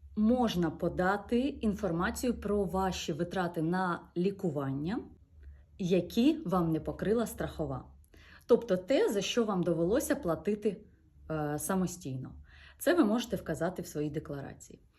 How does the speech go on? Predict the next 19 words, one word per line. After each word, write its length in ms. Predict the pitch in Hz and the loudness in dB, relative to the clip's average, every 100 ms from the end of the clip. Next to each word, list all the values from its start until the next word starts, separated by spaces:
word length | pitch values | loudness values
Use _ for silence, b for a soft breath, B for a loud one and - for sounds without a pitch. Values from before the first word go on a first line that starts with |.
| B B B B B | B B B B B
Також, 520 | - 226 262 233 202 190 | 0 0 4 4 4 0
якщо 300 | 180 - 190 | -2 -2 0
ви 160 | 190 | 4
робили 380 | 180 170 180 175 | 4 4 4 4
якісь 420 | 165 160 185 202 | 4 2 -2 -2
пожертви 680 | - 185 143 160 151 156 196 | -2 -2 0 0 0 -2 -2
офіційним, 1000 | 208 190 - 175 - 180 170 151 135 131 - - _ - | -2 -2 -2 -4 -2 -2 0 0 0 -4 -8 -20 _ -8
е, 100 | 143 143 | -8 -8
установам, 800 | 175 - 185 160 139 143 202 262 - B B B B B | -12 -4 0 0 -2 -4 -4 -6 -12 B B B B B
вони 280 | - 185 185 | 0 2 2
також 460 | 180 180 190 294 277 | 2 0 2 0 0
мають 280 | 208 180 180 | 0 -2 -2
вам 200 | 185 175 | 0 0
надати 520 | 175 156 202 214 202 | 0 0 0 2 2
річний 600 | 202 208 - 214 190 151 | 0 0 0 2 2 2
огляд, 520 | 160 151 135 214 262 B B B - | 0 -2 0 -2 -2 B B B -8
е, 280 | 165 156 156 | -4 -2 -2
який 400 | 156 180 220 214 | -2 -2 0 0
ви 320 | 170 175 170 | 2 2 0